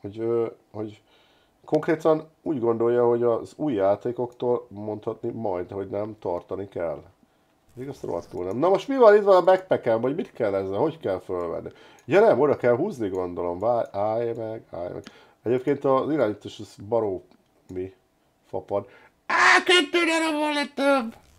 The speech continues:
Menj az anyádba! Jó, oké, elhiszem, hogy kettő darab. De egyébként valamennyire sz-, valamilyen szinte hiteles is, mert hát, és hány darabban lenne több? Itt meg, nem a krumplim van itt? Nem.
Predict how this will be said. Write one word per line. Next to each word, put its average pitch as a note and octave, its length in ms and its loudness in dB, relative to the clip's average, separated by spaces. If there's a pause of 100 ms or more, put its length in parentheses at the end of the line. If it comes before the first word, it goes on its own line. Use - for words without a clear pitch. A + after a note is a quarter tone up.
(180)
Menj A#3 280 0
az G#3+ 120 -2
anyádba! G3+ 520 -2 (280)
Jó, D#3 440 6
oké, C#3 260 4
elhiszem, A#2 440 4
hogy G2 120 -4
kettő G2+ 320 -6
darab. G2 280 -6
De C3 100 2
egyébként D#3 420 2
valamennyire A#2+ 460 4
sz-, - 200 -12
valamilyen G#2+ 360 -2
szinte G2+ 300 -8
hiteles F2+ 420 -8
is, F#2 160 -12
mert F2+ 180 -12
hát, G2 240 -8 (520)
és - 80 -20
hány G#2+ 220 -2
darabban F2+ 320 -6
lenne F2+ 240 -6
több? F#2+ 320 -6
Itt A#2+ 180 -10
meg, B2+ 300 -2
nem A#2+ 120 0
a D3 60 0
krumplim F3 480 -2
van G2 160 0
itt? - 380 -14 (1600)
Nem. - 260 -20